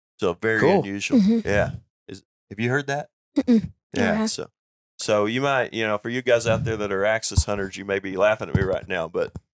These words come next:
Speaker 1: I think that's what he told me.
Speaker 2: That's cool. I mean, either way, they're
Speaker 1: But
Speaker 2: cool
Speaker 1: you're gonna
Speaker 2: animals.
Speaker 3: Mm-hmm.
Speaker 1: love it, dude.
Speaker 2: Yeah,
Speaker 1: Yeah.
Speaker 2: I'm gonna have Jude tan the hide one time.
Speaker 1: Oh, my cousin shot one with a bow, and he's got the hide tan in his office. It's beautiful.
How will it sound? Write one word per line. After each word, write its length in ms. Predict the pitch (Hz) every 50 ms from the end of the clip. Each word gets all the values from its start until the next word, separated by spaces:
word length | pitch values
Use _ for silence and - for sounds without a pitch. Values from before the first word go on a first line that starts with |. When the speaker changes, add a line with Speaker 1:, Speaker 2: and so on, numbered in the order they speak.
| _ _ -
Speaker 1:
I 140 | - 107 - _ -
think 300 | 156 165 185 190 165 _ -
that's 260 | 117 113 107 - -
what 160 | 117 120 110
he 60 | -
told 260 | - - 104 98 98
me. 140 | 87 67 - _ _ _ _ -
Speaker 2:
That's 160 | - 107 -
cool. 360 | - - 117 147 156 127 110 _ _ -
I 60 | 104
mean, 120 | 123 143 151
either 180 | 160 160 135
way, 140 | 123 131 135
they're 140 | 117 107 101
Speaker 1:
But 120 | - -
Speaker 2:
cool 140 | 123 117 113
Speaker 1:
you're 80 | 139 143
gonna 200 | - - 107 101
Speaker 2:
animals. 180 | - 233 107
Speaker 3:
Mm-hmm. 80 | 95 101
Speaker 1:
love 220 | 104 104 101 90
it, 120 | 80 - -
dude. 260 | 92 87 87 85 85 _ _ -
Speaker 2:
Yeah, 120 | - 113
Speaker 1:
Yeah. 180 | 113 107 98 - - - -
Speaker 2:
I'm 80 | 110 127
gonna 120 | 127 123
have 180 | 123 113 110 104
Jude 260 | - 107 110 110 101
tan 240 | - 113 107 101 104
the 60 | 104
hide 240 | 107 95 95 98 92
one 140 | 92 92 90
time. 140 | - - 92
Speaker 1:
Oh, 320 | 92 92 92 90 87 92 - -
my 160 | 107 120 127
cousin 420 | - - 135 123 135 127 127 113
shot 280 | - - 120 107 - -
one 120 | 104 107
with 100 | 101 98
a 60 | 95
bow, 260 | 90 95 92 92 92 90
and 100 | 92 92
he's 200 | 104 98 95 -
got 200 | - 90 92 -
the 80 | - 87
hide 240 | 95 92 92 92 -
tan 220 | - 104 92 90
in 40 | 82
his 120 | 73 82
office. 380 | 82 80 90 90 - 78 - -
It's 120 | 73 - _
beautiful. 560 | - 92 98 98 98 90 82 - - - -